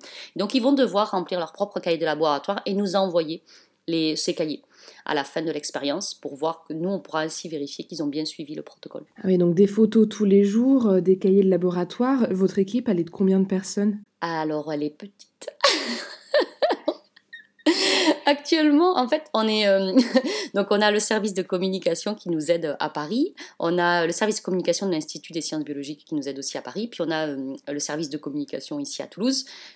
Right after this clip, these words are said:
Speaker 1: Mais, euh, au charbon, je dirais, euh, en train de faire les kits blob et d'analyser les données, on sera deux. <laughs> C'est pour ça qu'on va faire ça, euh, collectivement, puisqu'il n'y a que Émilie et moi. Émilie, c'est, euh,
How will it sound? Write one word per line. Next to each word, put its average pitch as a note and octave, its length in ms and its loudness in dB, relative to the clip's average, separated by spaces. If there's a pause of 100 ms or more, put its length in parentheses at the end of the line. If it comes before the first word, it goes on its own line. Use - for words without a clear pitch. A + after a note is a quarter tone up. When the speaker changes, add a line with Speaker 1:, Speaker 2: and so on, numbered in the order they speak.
(100)
Speaker 1:
Mais, F3 340 2
euh, D#3+ 600 4 (100)
au F#3 80 -2
charbon, G3+ 500 0
je F#3+ 120 -2
dirais, E3+ 400 2
euh, C#3+ 260 0
en D3+ 140 -6
train D#3 220 -8
de D3 120 -6
faire E3+ 180 -4
les D#3+ 100 -6
kits - 180 -16
blob F3 440 4
et E3 60 -2
d'analyser E3 460 -2
les E3+ 60 -2
données, E3+ 200 -2
on B3 60 0
sera - 220 2
deux. E3+ 280 0 (480)
<laughs> F#4 480 0
C'est G#3 140 -2
pour F#3 160 -2
ça B3 100 2
qu'on G#3+ 160 -4
va D#3 140 2
faire D#3 160 -8
ça, E3+ 280 2
euh, D3 120 4
collectivement, F3 720 -2
puisqu'il - 320 -6
n'y D#3 60 -2
a D#3 40 -6
que F#3+ 140 -2
Émilie G3 420 0
et F3 60 2
moi. F3+ 220 -2
Émilie, F3+ 260 -6
c'est, D3+ 260 -6
euh, C#3 320 -6